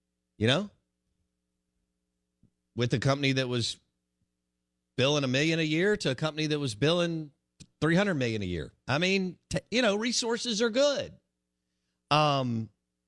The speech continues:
so the Deion Sanders and Lane Kiffin both want jobs in bigger markets. They've had a big splash. Deion is, it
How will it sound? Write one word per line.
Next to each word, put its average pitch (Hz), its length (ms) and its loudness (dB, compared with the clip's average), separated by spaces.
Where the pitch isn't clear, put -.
so 175 640 2
the 160 340 0
Deion 247 520 0
Sanders 156 680 0
and 120 160 -2
Lane 135 240 0
Kiffin 120 560 -2
both 143 300 0
want 143 200 -2
jobs 123 400 -2
in 107 100 -4
bigger 113 280 0
markets. 98 680 -4
They've 117 180 0
had 127 200 0
a - 20 0
big 143 360 -2
splash. 101 760 -2
Deion 156 580 4
is, 123 320 -2
it 123 220 0